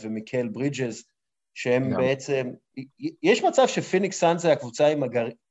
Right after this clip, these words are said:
Speaker 1: הגרעין הצעיר הכי טוב בליגה?
Speaker 2: אה, לא, לא חושב. אני, אני חושב שהם, אה, יש להם, אה, לא מעט, אה, אה, מה לטעון בנושא. אה, אה, יש, אה, לפחות, אה, שלוש-ארבע קבוצות שהייתי שם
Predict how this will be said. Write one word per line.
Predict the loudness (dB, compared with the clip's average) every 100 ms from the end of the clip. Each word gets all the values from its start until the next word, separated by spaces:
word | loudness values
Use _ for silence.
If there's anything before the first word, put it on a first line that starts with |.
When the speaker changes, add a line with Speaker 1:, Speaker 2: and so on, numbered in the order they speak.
| _
Speaker 1:
הגרעין | 2 4 0 2
הצעיר | -2 0 0 0
הכי | -4 -8
טוב | -6 -6 -6
בליגה? | -8 -6 -8 -12 _ _ -20 _ _ _ _
Speaker 2:
אה, | 10 10 10 10 8 6 0 -12 -18 -20 _ _ _ _ _ _
לא, | 8 10 10 6 _
לא | 6
חושב. | 6 8 8 6 4 0 4
אני, | 4 4 2 2 2 2
אני | 2
חושב | -2 2
שהם, | 6 6 6
אה, | 4 4
יש | 2 2 4
להם, | 2 4
אה, | 2 2 2 0
לא | 0 0
מעט, | -2 -2 -2 -2 2
אה, | 4 4 2 0 -8 -20 _ _ _
אה, | -4 -2 -2 -2 0 0 2
מה | 4
לטעון | 4 4 2 2 2
בנושא. | 0 -2 0
אה, | 4 4 4 4
אה, | 4
יש, | 4 2 2
אה, | 2 4
לפחות, | 4 0 0 -2 0
אה, | -2 -2
שלוש-ארבע | 0 -2 0 -2 -2 -2
קבוצות | -6 -6 -6 -4
שהייתי | -4 -4 -8
שם | -4 -4